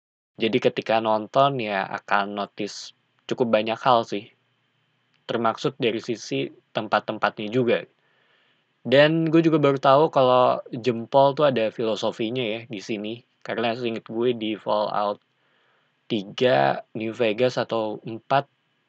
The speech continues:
seinget gue sih, atau mungkin belum nemu ya, itu nggak ada penjelasannya, walaupun secara singkat aja gitu, ini di bagian episode pertama ya.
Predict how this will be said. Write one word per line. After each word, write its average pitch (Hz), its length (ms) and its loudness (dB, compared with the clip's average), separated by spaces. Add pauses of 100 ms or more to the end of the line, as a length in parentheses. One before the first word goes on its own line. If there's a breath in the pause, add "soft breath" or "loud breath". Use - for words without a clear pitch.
(340)
seinget 123 400 -4
gue 131 240 0
sih, 160 240 -4
atau 123 160 0
mungkin 123 320 0
belum 113 240 -2
nemu 117 240 -6
ya, 110 240 -6
itu 139 240 -6
nggak 107 240 0
ada 101 320 -4
penjelasannya, 107 640 -2
walaupun 123 560 -2 (880 soft breath)
secara 107 480 0
singkat 104 400 -4
aja 107 240 0
gitu, 92 240 -8
ini 101 240 -10
di 101 160 -8
bagian 98 640 -4
episode 101 560 -8
pertama 104 400 -2
ya. 98 160 -8